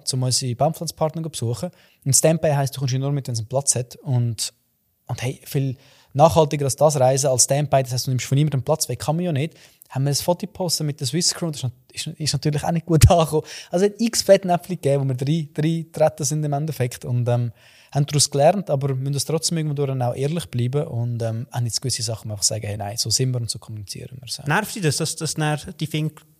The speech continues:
Speaker 2: Fingerzeiggesellschaft
Speaker 1: Hey, mi-, es nervt mich nicht mehr so wie früher. Ich habe gelernt, damit umzugehen. Und ich meine, ich,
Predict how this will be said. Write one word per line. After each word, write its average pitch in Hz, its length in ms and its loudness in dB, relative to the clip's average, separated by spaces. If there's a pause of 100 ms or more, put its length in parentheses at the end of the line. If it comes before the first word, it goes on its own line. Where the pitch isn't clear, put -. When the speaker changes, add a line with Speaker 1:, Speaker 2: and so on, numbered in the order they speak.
(100)
Speaker 2:
Fingerzeiggesellschaft 143 1300 -4 (720)
Speaker 1:
Hey, 160 200 4
mi-, 185 260 6
es 180 140 6
nervt 190 260 6
mich 180 80 4
nicht 175 80 4
mehr 190 60 2
so 175 120 2
wie 143 60 4
früher. 165 340 4
Ich - 220 -2
habe 147 160 2
gelernt, 151 240 4
damit 143 180 2
umzugehen. 165 360 2
Und 156 100 2
ich 135 80 -4
meine, 143 240 2
ich, 127 80 -4